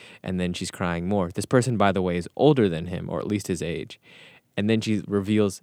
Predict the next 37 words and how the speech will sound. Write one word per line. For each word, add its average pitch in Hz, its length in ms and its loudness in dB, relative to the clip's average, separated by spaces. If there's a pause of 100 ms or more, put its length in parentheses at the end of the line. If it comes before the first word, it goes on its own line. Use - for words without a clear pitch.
it's 107 180 0
her 104 140 2
daughter. 92 600 0 (260)
And 101 300 0 (120)
the 104 140 0
two - 260 2
months 117 340 0 (100)
she - 200 -4
was 101 140 0
in 101 140 0
the 95 160 -2
ether, 95 420 0
she 101 220 0
is 90 180 -2
aged 101 400 0
to 98 80 -2
be, 92 220 0
like, 87 260 -2 (140)
virtually 98 500 0
his 104 220 2
age 90 320 0 (200)
and 101 200 -2
is 92 120 -2
basically 101 560 0
saying, 90 440 -2
"You 98 180 0
are 92 60 4
a 90 40 0
terrible 87 420 -2
father." 85 460 -2 (300)
Wrote 120 240 4
that 107 160 4
all 101 320 4
in, 90 160 -4
like, 85 260 -8 (140)
two 113 160 0
panels. - 580 -10